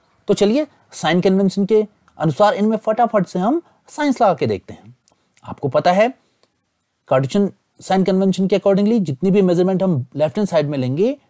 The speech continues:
वो सब की सब होंगी नेगेटिव। तो हम कह सकते हैं, पोल से लेकर के ऑब्जेक्ट तक की जो डिस्टेंस है, यू, माइनस सेवन पॉइंट फ़ाइव सेंटीमीटर होगा। तो ये सेवन पॉइंट फ़ाइव सेंटीमीटर किस में है?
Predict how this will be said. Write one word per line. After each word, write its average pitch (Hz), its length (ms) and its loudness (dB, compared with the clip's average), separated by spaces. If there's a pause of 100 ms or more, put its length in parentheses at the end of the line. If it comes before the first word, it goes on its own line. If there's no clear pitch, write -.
(180)
वो 131 100 0
सब 127 240 -6
की 139 100 -6
सब 131 220 -2
होंगी 147 300 -8 (260)
नेगेटिव। 208 540 2 (320)
तो 156 80 -4
हम 156 80 -2
कह 170 140 0
सकते 190 300 -2
हैं, 226 200 0 (1300)
पोल 214 240 4
से 226 100 -2
लेकर 156 260 0
के 220 260 0 (140)
ऑब्जेक्ट 156 360 2
तक 180 100 -4
की 165 100 -6
जो 147 100 0
डिस्टेंस 135 460 -2
है, 139 80 -2
यू, 131 400 2 (320)
माइनस 143 420 0
सेवन 277 420 0
पॉइंट 214 220 -2
फ़ाइव 156 180 -2
सेंटीमीटर 113 460 -8
होगा। 85 280 -18 (240)
तो 110 80 -4
ये 117 80 -2
सेवन 127 260 -4
पॉइंट 131 220 -4
फ़ाइव 131 200 -2
सेंटीमीटर 147 320 -8
किस - 200 -8
में 208 80 0
है? 320 180 -2